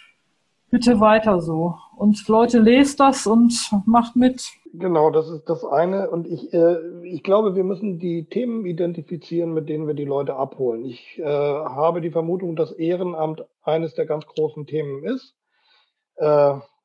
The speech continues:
Speaker 2: es ist einfach total schwer, einen Trainer für eine E fünf oder für eine C vier zu finden. Für eine C eins in der Verbandsliga finde ich immer einen Trainer. Das ist gar kein Problem, weil das ist sportlich hochattraktiv.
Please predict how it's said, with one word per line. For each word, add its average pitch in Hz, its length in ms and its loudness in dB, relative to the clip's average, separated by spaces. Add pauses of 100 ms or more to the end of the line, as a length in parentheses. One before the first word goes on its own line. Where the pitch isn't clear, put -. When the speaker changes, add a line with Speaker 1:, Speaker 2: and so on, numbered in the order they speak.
(100)
Speaker 2:
es - 160 -10
ist 165 240 -10
einfach 147 360 -4
total 147 400 -4
schwer, 156 420 -4
einen 139 200 -8
Trainer 147 420 -4
für 156 140 -10
eine 139 300 -4
E 139 220 -6
fünf 156 420 -6
oder 139 180 -4
für 151 120 -6
eine 139 140 -6
C 147 240 -8
vier 147 260 -6
zu 143 160 -10
finden. 117 440 -6 (280)
Für - 100 -4
eine 151 140 -2
C 151 240 -4
eins 156 260 -2
in 185 60 -2
der 143 100 -2
Verbandsliga 143 540 -2
finde 139 200 -6
ich 127 80 -8
immer 139 160 -4
einen 117 100 -6
Trainer. 113 440 -6
Das 139 120 -8
ist 131 140 -12
gar 135 140 -4
kein - 260 -12
Problem, 139 440 4
weil 123 140 0
das 127 160 0
ist 131 80 -8
sportlich 143 500 -4
hochattraktiv. 127 800 -4